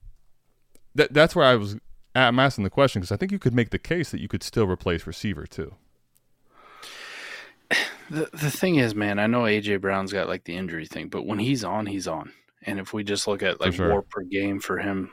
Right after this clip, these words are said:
Speaker 2: for this league specifically, there's, there's so few players that offer that, that point one warp per game or better
Speaker 1: Mm-hmm.
Speaker 2: difference maker.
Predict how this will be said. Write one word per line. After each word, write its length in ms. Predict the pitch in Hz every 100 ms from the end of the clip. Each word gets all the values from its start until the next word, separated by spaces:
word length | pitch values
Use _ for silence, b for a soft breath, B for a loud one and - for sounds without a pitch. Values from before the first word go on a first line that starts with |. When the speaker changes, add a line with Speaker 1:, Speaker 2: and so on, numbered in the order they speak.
| -
Speaker 2:
for 100 | 101
this 260 | 95 98 107
league 200 | 101 -
specifically, 600 | 98 - 107 - 104 98
there's, 460 | 101 120 104 - -
there's 180 | - 110
so 340 | - - 123 117
few 300 | - 113 101
players 480 | 104 101 95 92 92
that 160 | 90
offer 380 | 80 92 92 98
that, 260 | 90 87 -
that 160 | 85 87 _
point 280 | - 117 107
one 440 | 92 98 98 98 - 101
warp 260 | 98 92 -
per 120 | 95
game 320 | 95 95 92
or 100 | 87 -
better 260 | 92 85 - - - -
Speaker 1:
Mm-hmm. 240 | 90 87
Speaker 2:
difference 360 | 92 95 92 -
maker. 260 | 90 87